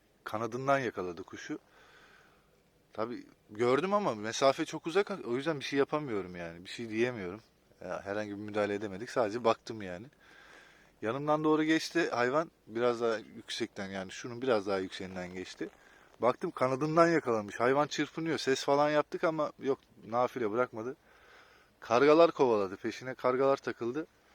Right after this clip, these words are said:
Kargalar da bayağı bir a-, atmacayı kovaladı. Dedim bırakır mı acaba diye. Hani bırakırsa düşerse gidelim alalım diye ama maalesef atmaca çok inatçı çıktı, bırakmadı. O yüzden,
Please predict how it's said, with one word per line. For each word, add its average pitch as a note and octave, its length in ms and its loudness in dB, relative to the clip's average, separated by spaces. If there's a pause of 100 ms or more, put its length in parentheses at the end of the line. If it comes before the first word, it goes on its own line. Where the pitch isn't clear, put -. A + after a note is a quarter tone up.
(760)
Kargalar C#3+ 440 2
da C3+ 120 2
bayağı D3 300 8
bir C3 180 -2 (140)
a-, A2+ 140 -4 (340)
atmacayı C3+ 460 -2
kovaladı. C#3+ 600 4 (360)
Dedim C#3+ 240 -6
bırakır D3+ 320 2
mı D3 120 -2
acaba A2+ 460 0
diye. B2+ 280 -4
Hani G#2+ 320 -12
bırakırsa A#2+ 480 -6
düşerse C3 480 -6 (300)
gidelim A2 300 -8
alalım A2 360 -4
diye C3 100 -6
ama C3+ 200 -10 (240)
maalesef G#2+ 420 -10 (920)
atmaca A2 520 -6 (640)
çok A#2 100 -12 (120)
inatçı A2+ 380 -10
çıktı, - 360 -10
bırakmadı. G2 460 -8 (2000)
O A2+ 60 -6
yüzden, A#2+ 300 -6